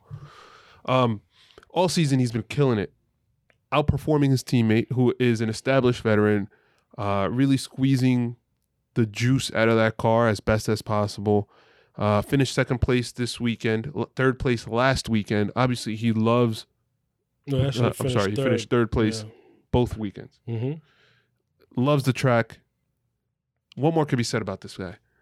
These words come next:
Speaker 1: Um, qualified on the front row.
Speaker 2: Mm-hmm.
Speaker 1: Only driver to score in every race so far this season.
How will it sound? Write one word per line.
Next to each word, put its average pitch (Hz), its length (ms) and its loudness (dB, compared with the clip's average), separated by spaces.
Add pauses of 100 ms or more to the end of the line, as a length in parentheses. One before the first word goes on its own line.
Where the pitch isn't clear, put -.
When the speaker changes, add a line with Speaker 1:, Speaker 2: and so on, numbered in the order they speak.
(140)
Speaker 1:
Um, 113 340 -4 (1700)
qualified 143 400 2
on 135 80 0
the 123 60 -2
front 143 240 -6
row. 117 240 -2 (340)
Speaker 2:
Mm-hmm. 113 220 -8 (1120)
Speaker 1:
Only 147 260 2
driver 135 300 2
to 127 60 2
score 123 260 2
in 120 80 0
every 131 180 0
race 120 180 -4
so 127 120 -8
far 120 220 -8
this 120 120 -12
season. 110 360 -12